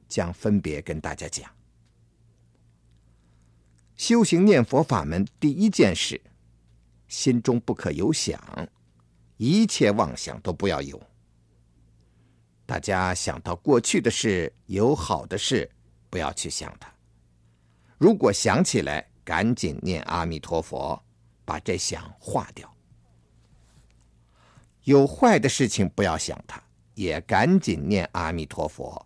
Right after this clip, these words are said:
把它化掉。怎么念阿弥陀佛可以把好的坏的事情化掉呢？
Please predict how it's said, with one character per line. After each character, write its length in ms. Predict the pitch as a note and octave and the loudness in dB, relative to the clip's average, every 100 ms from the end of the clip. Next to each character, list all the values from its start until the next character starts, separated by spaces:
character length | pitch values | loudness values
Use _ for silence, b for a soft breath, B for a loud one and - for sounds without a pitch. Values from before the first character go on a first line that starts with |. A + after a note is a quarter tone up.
| - | -18
把 140 | - | -18
它 120 | - | -16
化 340 | - - G#2+ - | -8 -4 -4 -6
掉。 180 | - - _ _ _ _ _ _ _ _ _ _ _ _ _ _ _ _ _ - | -20 -20 _ _ _ _ _ _ _ _ _ _ _ _ _ _ _ _ _ -6
怎 200 | - D#2 | -4 -2
么 80 | |
念 220 | F#2+ A#2+ - | 0 0 2
阿 180 | G2+ F#2+ | 0 0
弥 120 | F#2 | -2
陀 220 | E2 F#2+ F#2+ | -2 -2 -2
佛 480 | - C#2 D#2+ F#2+ - _ _ _ _ | -4 -2 0 -2 -4 _ _ _ _
可 180 | - F#2+ | -8 -4
以 140 | G2 F2 | -2 -2
把 240 | F2 F2 | -2 -4
好 300 | - D#2 C2+ | -4 -10 -10
的 100 | - | -12
坏 280 | - A#2 F2+ | -4 -2 -2
的 120 | - | -10
事 240 | - G2 | -10 -10
情 180 | D#2 E2+ | -8 -10
化 320 | - - F2 D2+ | 0 0 0 0
掉 260 | G2+ C#2+ | -4 -4
呢？ 100 | A#1+ | -10